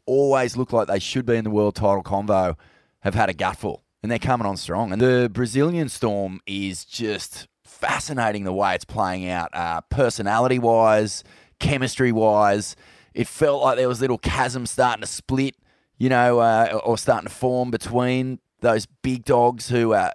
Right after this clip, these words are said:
had used basically that us versus them mentality to, to leverage all of that success on the back of a couple of, you know, absolute freaks. Medina, um, obviously, and then D'Souza getting that, uh, that miracle run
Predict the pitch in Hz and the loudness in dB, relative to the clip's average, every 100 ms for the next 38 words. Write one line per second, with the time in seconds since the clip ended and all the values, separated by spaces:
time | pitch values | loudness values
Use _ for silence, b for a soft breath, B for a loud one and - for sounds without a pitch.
0 | - 120 110 117 165 202 113 95 - 113 | -4 -6 -6 -2 0 2 0 0 0 0
1 | 117 117 117 110 92 b b b b - | -2 -4 0 0 -2 b b b b 0
2 | 110 - 120 - - - - 123 110 107 | 0 0 -2 -2 -8 -12 0 2 2 0
3 | 113 113 104 92 98 98 117 80 80 _ | -2 -2 -6 -4 -2 0 0 -4 -12 _
4 | _ _ _ _ - 123 98 _ _ - | _ _ _ _ 0 0 0 _ _ -2
5 | 113 107 92 _ _ - 104 127 127 131 | 2 2 0 _ _ -6 0 2 2 2
6 | 101 120 120 110 104 95 - - 110 107 | 0 0 0 2 -2 -2 -8 -6 -2 -2
7 | - 101 98 101 98 101 92 104 92 104 | -2 -4 -2 -2 -2 -2 -4 -2 -2 -2
8 | 90 101 85 85 92 - 80 - 92 87 | -4 -6 -4 -4 -4 -6 -8 -6 -6 -6
9 | - - 90 85 90 87 85 85 82 - | -8 -14 -10 -6 -6 -6 -8 -8 -10 -12
10 | 85 87 - 85 85 82 78 b b b | -12 -10 -10 -8 -8 -10 -12 b b b
11 | - 107 110 104 95 90 104 90 85 _ | -6 -4 -2 -2 -2 -4 -4 -6 -12 _
12 | _ _ _ _ - 87 85 85 80 92 | _ _ _ _ -6 -4 -2 -4 -4 -4
13 | 87 98 101 101 92 90 90 85 | -4 -4 -4 -4 -6 -4 -4 -6